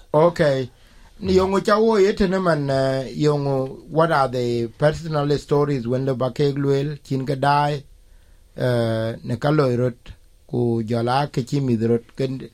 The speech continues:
Speaker 1: ken ni ma werot?
Speaker 2: Eh, yen a jak, like, uh, a little bit, uh, like, min ye wo ben Africa, especially wo kwa kwan chungwene,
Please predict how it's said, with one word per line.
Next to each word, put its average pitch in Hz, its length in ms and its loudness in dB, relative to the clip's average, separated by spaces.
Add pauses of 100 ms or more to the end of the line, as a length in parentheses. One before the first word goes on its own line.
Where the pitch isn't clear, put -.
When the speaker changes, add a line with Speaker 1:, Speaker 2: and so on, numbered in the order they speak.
(220)
Speaker 1:
ken 151 160 0
ni 147 80 2
ma 127 200 0
werot? 117 380 2 (1900)
Speaker 2:
Eh, 165 140 2
yen 170 120 2
a 151 60 2
jak, 135 260 2
like, 127 340 -2
uh, 120 360 2 (1000)
a 127 100 2
little 180 140 4
bit, 139 400 4
uh, 160 280 2 (300)
like, 110 180 -4 (380)
min 160 240 4
ye 160 80 6
wo 160 180 6
ben 143 220 2
Africa, 131 580 0 (1900)
especially 135 400 2
wo 131 140 6
kwa 131 180 2
kwan 120 240 0
chungwene, 120 560 2